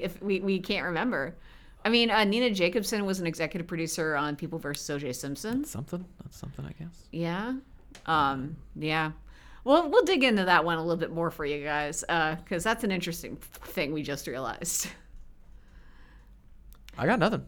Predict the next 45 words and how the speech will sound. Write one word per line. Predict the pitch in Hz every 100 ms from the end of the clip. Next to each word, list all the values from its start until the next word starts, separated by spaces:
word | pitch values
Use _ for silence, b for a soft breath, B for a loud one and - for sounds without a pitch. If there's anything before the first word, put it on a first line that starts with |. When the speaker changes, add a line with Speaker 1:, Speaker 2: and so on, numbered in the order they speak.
| -
Speaker 1:
Yeah. | 175 220 196 196 B B -
Well, | 220 240
and | 247 247 247
when | 302
we, | 330
when | 226 311 370
we | 339
figure | 262 226 220
it |
out, | 190 185
we'll | 170
post | 185 202 196
our | 190
results | 175 170 165 165
on | 262
indiewire | - 175 175 170 165
dot | 151 127
com, | - 233 220 220
where |
you | 185
can | 170
also | 160 165
read | 160 156
reviews | 156 147 185 190 185 180
and | 151 170 - -
interviews, | 185 175 175 170 170
features, | - 180 180 175 175 170 170 -
all | 190
sorts | 196 214 190
of | 175
fun | 175 165
stuff. | 170 175 160 170
And |
it's | 160
gonna | - 180
get | 175 170 -
super | - 240 233
nerdy | 220 220 196
for | 180
the | 170
next | 165 160
two | - 180
weeks, | 170 156 -
so | - 156 151 151 151 - - -
enjoy. | 160 143 151 180 -